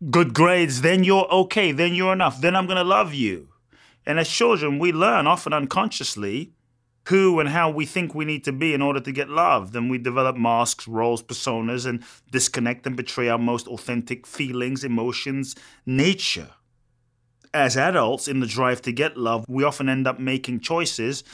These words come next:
that also do not serve and honor us. End up doing things in order to be loved that actually cause us pain. So take a moment.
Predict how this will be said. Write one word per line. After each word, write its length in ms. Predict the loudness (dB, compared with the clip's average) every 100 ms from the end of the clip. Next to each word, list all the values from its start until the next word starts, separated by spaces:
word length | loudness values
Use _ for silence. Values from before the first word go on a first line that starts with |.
| -20 -18 -18 -20 -20 _ _ 0
that 140 | 2
also 400 | 4 2 2 0
do 180 | 2 2
not 160 | 2
serve 440 | 0 0 2 2 0
and 100 | -2
honor 340 | 0 -2 -2
us. 680 | -6 -8 -6 -6 -6 -10 -12 -8
End 240 | -4 -2 -2
up 200 | -2 -4
doing 240 | -2 -2
things 480 | -2 -4 -2 -2 0
in 60 |
order 160 | -2 -2
to 100 | -4
be 100 | -4
loved 420 | 2 2 2 -2 -20 -20 -8
that 280 | 0 2 2
actually 460 | 0 0 -4 -6
cause 400 | -6 0 0 2
us 160 | 0 -4
pain. 560 | -6 -6 -4 -4 -8 _ _ _ _ _ _ _ _ _ _ _ _ -8
So 380 | -2 0 -2 -6 _ _ _ _ _ _ _
take 240 | 0 2 2
a 40 |
moment. 540 | 0 2 2 0 -4